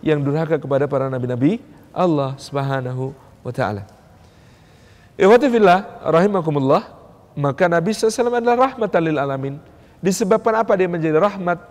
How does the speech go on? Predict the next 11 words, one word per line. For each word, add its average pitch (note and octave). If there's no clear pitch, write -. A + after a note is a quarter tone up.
bagi G#3
alam E3
semesta? D#3+
Disebabkan D#3
rahmat C3
Allah. A#2
"Fabima G3+
rahmatin G#3
minallahi G3+
linta F#3
lahum." D3+